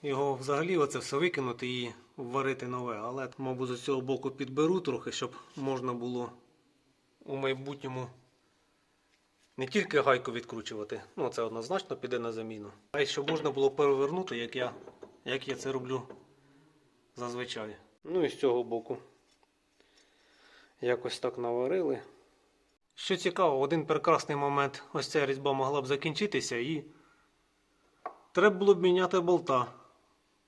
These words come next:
А як ти його витягнеш? А ніяк ти його не витягнеш. Якби хоча б в той момент, коли він варював це все діло,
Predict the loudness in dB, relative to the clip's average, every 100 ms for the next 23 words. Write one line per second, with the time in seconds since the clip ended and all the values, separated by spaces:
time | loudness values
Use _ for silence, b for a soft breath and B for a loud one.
0 | _ _ _ _ _ _ _ 4 6 6
1 | 0 0 0 -6 -12 -16 -20 _ _ _
2 | _ _ _ _ _ _ _ _ _ _
3 | _ _ _ -4 2 6 4 4 4 4
4 | 2 -2 -8 -14 -16 -20 _ -20 -14 -12
5 | -12 -16 _ _ -4 0 0 2 2 0
6 | 0 2 4 4 2 -2 -2 -2 -4 2
7 | 2 4 0 -2 -4 -4 -6 -4 -6 -6